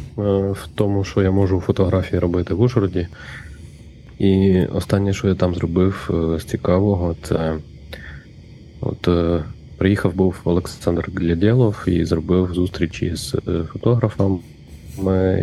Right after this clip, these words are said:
і просто можна було прийти, послухати і подивитись його роботи. І мене вразило те, що, е, існує таке явище, як документальна фотографія. Це перевернуло з ніг на голову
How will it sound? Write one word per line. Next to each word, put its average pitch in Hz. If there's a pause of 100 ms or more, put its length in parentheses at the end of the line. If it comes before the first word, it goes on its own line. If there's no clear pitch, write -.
(160)
і 85
просто -
можна 85
було 82
прийти, -
послухати 95
і -
подивитись - (520)
його 82
роботи. 104 (840)
І 92
мене 95
вразило 107 (600)
те, 95
що, 92
е, 85
існує 92
таке 87
явище, 85
як 80
документальна 82
фотографія. 95 (840)
Це 90 (120)
перевернуло 90
з 82
ніг 87
на 87
голову 80